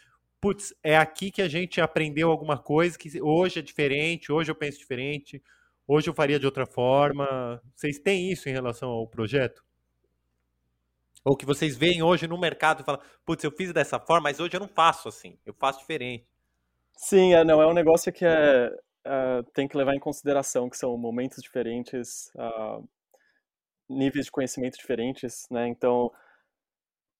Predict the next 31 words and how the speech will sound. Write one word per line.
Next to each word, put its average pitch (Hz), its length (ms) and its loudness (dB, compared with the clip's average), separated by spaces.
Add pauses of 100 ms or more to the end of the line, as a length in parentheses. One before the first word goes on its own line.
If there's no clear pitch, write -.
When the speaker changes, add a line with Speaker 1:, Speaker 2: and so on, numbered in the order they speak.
(140)
Speaker 2:
eu 156 100 6
não 185 80 2
posso 175 220 8
dizer 139 180 2
nada 123 440 2 (240)
em 143 100 0
relação 127 500 2
a 113 300 4 (180)
que - 140 0
eu 135 60 4
me 131 80 2
arrependi 131 880 2
ou 139 80 6
que - 120 -2
eu 131 40 4
não 131 140 0
gostei, 131 460 0
porque 143 340 0
foi 147 300 4
o 165 60 -2
que 156 100 -18
d-, 139 200 -10
deu 139 220 4
pra 170 140 2
fazer 151 680 0 (460)
e 180 240 0
superou 165 420 4
as 165 80 0
expectativas 175 680 -2
iniciais, 139 720 0
entendeu? 120 520 -4